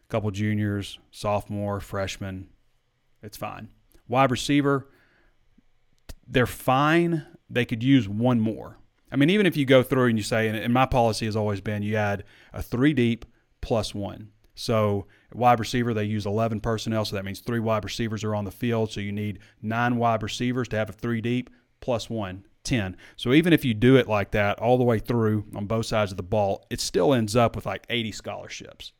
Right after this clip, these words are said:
okay? And that includes three special teams guys. You end up with about eighty scholarships. So you've got five to play with here and there.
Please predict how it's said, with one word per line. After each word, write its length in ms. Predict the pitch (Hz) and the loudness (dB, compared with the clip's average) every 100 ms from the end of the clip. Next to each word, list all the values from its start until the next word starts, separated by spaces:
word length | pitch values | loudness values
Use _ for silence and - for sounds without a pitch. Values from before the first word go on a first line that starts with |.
| _ _ _ _ _ | _ _ _ _ _
okay? 280 | 104 117 107 | -10 -6 -4
And 120 | 104 | -4
that 60 | 117 | -6
includes 300 | 104 120 110 | -6 -8 -8
three 200 | - 110 | -8 -10
special 340 | - 107 104 | -8 -10 -12
teams 260 | - - 92 | -16 -16 -16
guys. 300 | - 90 101 - - - | -14 -14 -16 -20 -20 -16
You 180 | - 123 | -4 2
end 100 | 143 | 4
up 100 | 127 | 4
with 80 | 120 | 2
about 220 | 110 107 | 0 0
eighty 160 | 110 107 | 0 -4
scholarships. 480 | - 110 101 - - | -4 -4 -4 -6 -8
So 80 | |
you've 160 | 143 165 | -8 0
got 220 | 147 131 | 0 0
five 380 | - - 123 107 | -2 -2 0 0
to 80 | - | -4
play 300 | - 117 110 | -8 -6 -6
with 280 | 101 101 - | -6 -10 -10
here 140 | 104 | -10
and 160 | 92 92 | -10 -10
there. 260 | 98 101 | -12 -14